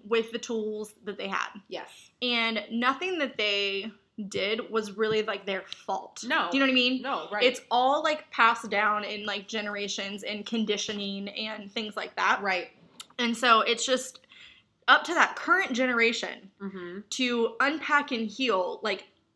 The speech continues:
Speaker 1: tons of generations before them
Speaker 2: Right.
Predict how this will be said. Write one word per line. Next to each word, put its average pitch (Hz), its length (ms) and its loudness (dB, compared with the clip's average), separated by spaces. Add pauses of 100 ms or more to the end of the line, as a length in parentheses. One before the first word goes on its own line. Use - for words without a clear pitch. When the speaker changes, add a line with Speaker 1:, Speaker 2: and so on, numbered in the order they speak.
(160)
Speaker 1:
tons 277 580 -4
of 190 160 -10
generations 196 500 -2
before 196 280 -4
them 196 300 -10
Speaker 2:
Right. 180 280 -2